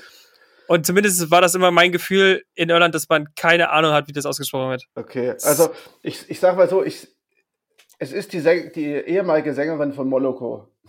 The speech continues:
Speaker 1: Ich glaub, Roish-, Roisha oder sowas heißt das. Ich hab, ich, ich kenn irgendjemanden über ein paar Ecken, die so ähnlich heißt. Kann
Speaker 2: Okay.
Speaker 1: sogar sein, dass es der gleiche Name ist. Deswegen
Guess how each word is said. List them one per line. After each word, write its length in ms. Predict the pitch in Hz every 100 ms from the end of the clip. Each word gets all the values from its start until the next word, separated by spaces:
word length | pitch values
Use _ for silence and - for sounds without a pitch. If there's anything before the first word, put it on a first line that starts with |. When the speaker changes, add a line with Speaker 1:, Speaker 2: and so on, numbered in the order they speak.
| - - -
Speaker 1:
Ich 80 | 131
glaub, 160 | 170 147
Roish-, 440 | 143 185 226 -
Roisha 680 | 165 165 214 175 151 139 -
oder 220 | 165 151
sowas 280 | 139 147 135
heißt 180 | 151 139
das. 80 | 139
Ich 140 | 131
hab, 160 | 175 -
ich, 200 | - -
ich 180 | 170 -
kenn 320 | 196 214 202 _
irgendjemanden 680 | - 202 214 208 202 196 190
über 180 | 180 175
ein 60 | 170
paar 200 | 175 180
Ecken, 260 | 180 165
die 140 | 165 160
so 120 | 160
ähnlich 360 | 170 175 165
heißt. 340 | 143 139 - -
Kann 120 | 165
Speaker 2:
Okay. 60 | 165
Speaker 1:
sogar 160 | 165
sein, 180 | 156 156
dass 80 | 151
es 80 | 147
der 100 | 156
gleiche 240 | 147 147
Name 320 | 143 135 139 131
ist. 160 | 131
Deswegen 380 | 131 147 143 143